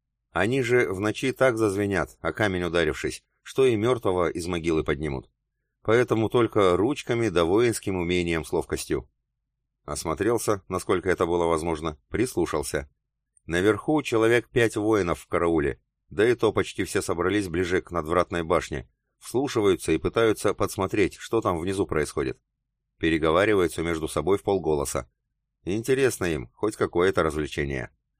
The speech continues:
А нам такое любопытство на руку. Два наших бойца растворились в ночи,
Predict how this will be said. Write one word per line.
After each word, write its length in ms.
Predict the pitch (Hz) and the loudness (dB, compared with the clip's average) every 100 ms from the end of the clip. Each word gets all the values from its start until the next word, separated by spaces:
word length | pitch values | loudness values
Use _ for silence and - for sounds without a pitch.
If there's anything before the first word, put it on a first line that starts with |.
| _ - | _ -4
А 100 | 127 | 0
нам 160 | 156 | 0
такое 320 | 113 98 120 | -2 0 2
любопытство 580 | 101 87 87 104 - 85 | 4 4 2 0 -2 -4
на 140 | 80 73 | 0 -2
руку. 320 | 64 - - _ _ _ _ _ | -2 -10 -20 _ _ _ _ _
Два 340 | 76 67 85 98 | -10 -4 0 0
наших 360 | 98 87 82 | 0 -2 -4
бойца 380 | 76 82 - 113 | 0 -2 0 0
растворились 600 | 98 - 82 87 87 - | 0 -2 -2 0 0 -4
в 40 | 73 | -6
ночи, 460 | 80 - 101 95 | -8 -4 -6 -6